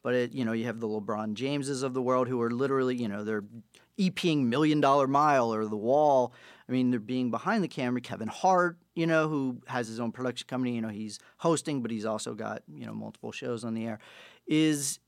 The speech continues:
is this, like, I guess for me, is it tough?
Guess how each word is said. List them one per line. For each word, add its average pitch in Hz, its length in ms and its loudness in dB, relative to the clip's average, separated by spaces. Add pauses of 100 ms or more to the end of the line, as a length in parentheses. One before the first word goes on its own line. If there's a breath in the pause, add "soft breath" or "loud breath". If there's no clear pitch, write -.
is 139 240 -4
this, 190 320 2 (720)
like, 143 260 0 (380)
I 143 80 0
guess 254 180 2
for 226 180 -2
me, 139 600 -2 (420 soft breath)
is 151 160 2
it 160 120 -2
tough? - 440 -2